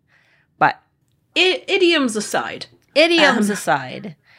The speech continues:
Speaker 1: Back to,
Speaker 2: so, uh,
Speaker 1: back to our
Speaker 2: <laughs>
Speaker 1: idiots and not our idioms, because Grace is an
Speaker 2: <laughs>
Speaker 1: idiot in this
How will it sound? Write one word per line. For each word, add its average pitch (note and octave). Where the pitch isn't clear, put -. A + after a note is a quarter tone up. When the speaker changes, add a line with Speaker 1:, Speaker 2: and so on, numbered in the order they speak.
Speaker 1:
Back C#4+
to, -
Speaker 2:
so, B3
uh, A3+
Speaker 1:
back B3
to C4+
our A3+
Speaker 2:
<laughs> G#3+
Speaker 1:
idiots G#3
and G3
not F#3+
our F3
idioms, D#3
because E3
Grace F3
is A#3
an F#3+
Speaker 2:
<laughs> -
Speaker 1:
idiot A3+
in A3
this G3+